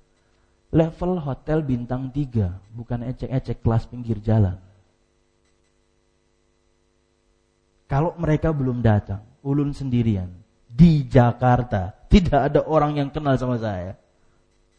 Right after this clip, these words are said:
Bisa ngomong seperti Nabi Yusuf, "Inni akhafullah, saya takut kepada Allah."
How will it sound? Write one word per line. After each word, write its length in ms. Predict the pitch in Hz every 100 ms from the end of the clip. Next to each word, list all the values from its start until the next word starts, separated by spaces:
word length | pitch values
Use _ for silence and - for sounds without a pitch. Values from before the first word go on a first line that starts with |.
| _ _ _ _ _ _ _ _ _ -
Bisa 320 | 165 247 240
ngomong 320 | 233 247 214 208
seperti 320 | 196 190 208
Nabi 240 | 190 202
Yusuf, 320 | 240 226 220
"Inni 240 | 202 214 208
akhafullah, 960 | 196 220 208 196 202 208 254 247 - _ _
saya 240 | - 170
takut 320 | 160 196 196 -
kepada 320 | 175 196 185
Allah." 480 | 196 233 220 160